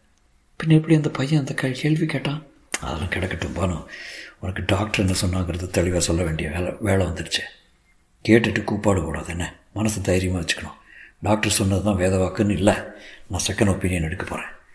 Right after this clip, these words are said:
"சொல்லுங்க, என்ன என் பிள்ளைக்கு? என்ன சொல்லுங்க?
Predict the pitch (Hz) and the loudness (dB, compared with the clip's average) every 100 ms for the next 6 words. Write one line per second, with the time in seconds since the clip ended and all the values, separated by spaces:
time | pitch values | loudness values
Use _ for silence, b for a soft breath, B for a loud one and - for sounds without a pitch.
0 | b b - - 123 127 107 - B B | b b -6 -4 -4 -4 -4 -6 B B
1 | B B - 135 135 123 - - - - | B B -2 2 2 2 -4 -4 -6 -6
2 | B B B - 165 156 131 135 | B B B 4 6 6 2 -2